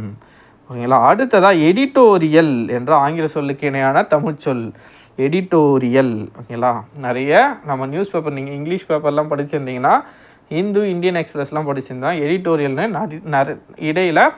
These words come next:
ஒரு பெரிய ஒரு பேஜே ஒதுக்கியிருப்பாங்க எடிட்டோரியல்னு. அதுதான் இந்த சொல். ஓகேங்களா? எடிட்டோரியல்னா என்னன்னா தலையங்கம். எடிட்டோரியல்னா தலையங்கம். ஓகேங்களா? அடுத்ததா withdrawal slip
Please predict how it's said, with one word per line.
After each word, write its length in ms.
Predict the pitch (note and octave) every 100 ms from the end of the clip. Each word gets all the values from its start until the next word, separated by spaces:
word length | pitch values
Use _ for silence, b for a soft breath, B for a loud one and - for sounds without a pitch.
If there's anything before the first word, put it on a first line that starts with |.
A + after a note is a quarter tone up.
| -
ஒரு 180 | D3 C3+
பெரிய 420 | C3 D3+ F3+ G#3+
ஒரு 180 | F3 D3+
பேஜே 400 | C#3 D#3 E3 F3 F3+
ஒதுக்கியிருப்பாங்க 600 | D#3+ D3+ D3 C3+ C3 C3 C3+
எடிட்டோரியல்னு. 600 | D3 D3 C3 B2 B2 G3 D#4 b b b
அதுதான் 640 | B2+ E3 F#3 F#3 G#3 C4+
இந்த 300 | D3+ D3+ D3+
சொல். 260 | F3 C#3 A#2+
ஓகேங்களா? 320 | B2 B2 B2 B2
எடிட்டோரியல்னா 540 | C3+ D3+ C#3 C3+ C3 C#3+
என்னன்னா 260 | C3+ B2 G#3+ - D#3+
தலையங்கம். 840 | D3+ G#3+ G#3+ E3 C3+ A#2+ C#3 B2+ A#2 G#2+ G#2+ b b b _
எடிட்டோரியல்னா 640 | C#3+ D#3+ E3+ D#3+ D3+ C#3+ G3+ F#4+ - _
தலையங்கம். 800 | C3+ D3+ F#3 D3 A#2+ A#2+ A#2+ A#2 G#2+ G#2 -
ஓகேங்களா? 380 | A#2 A2 A2+ B2 A#2+ b b b b -
அடுத்ததா 480 | E3 A3+ G3+ D#3+ C#3 G#2+ -
withdrawal 760 | F#3 C4+ - A#3+ A#3+ A3 G#3+ G#3+ -
slip 200 | F#3+ F3+